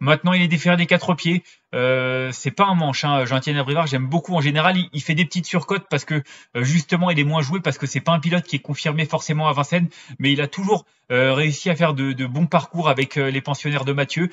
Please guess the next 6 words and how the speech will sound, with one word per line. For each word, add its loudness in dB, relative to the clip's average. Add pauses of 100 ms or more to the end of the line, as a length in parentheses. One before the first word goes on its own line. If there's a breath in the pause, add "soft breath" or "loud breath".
(240 loud breath)
Et, -4
euh, 0 (380)
vraiment 0
attention 0
à 6
lui. 0